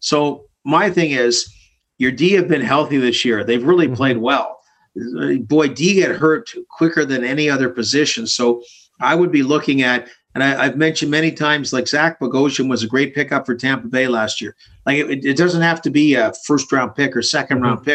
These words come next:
Speaker 1: pick for a, a, a, you know, a Mattias Ekholm or whatever Mattias Ekholm drives. I think he's off the market now, but,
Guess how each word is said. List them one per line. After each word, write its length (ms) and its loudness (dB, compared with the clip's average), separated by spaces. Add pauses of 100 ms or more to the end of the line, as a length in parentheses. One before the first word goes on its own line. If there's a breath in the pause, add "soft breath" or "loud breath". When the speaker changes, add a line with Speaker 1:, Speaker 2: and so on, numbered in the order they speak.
Speaker 1:
pick 40 -8
for 200 -2
a, 100 -10 (340 loud breath)
a, 220 0
a, 160 0
you 80 4
know, 160 0
a 220 -2
Mattias 460 0
Ekholm 420 0
or 120 -2
whatever 320 0
Mattias 420 0
Ekholm 340 -2
drives. 460 0 (120)
I 40 -4
think 160 -2
he's 160 -6
off 180 -2
the 80 -8
market 380 0
now, 180 -6
but, 240 -2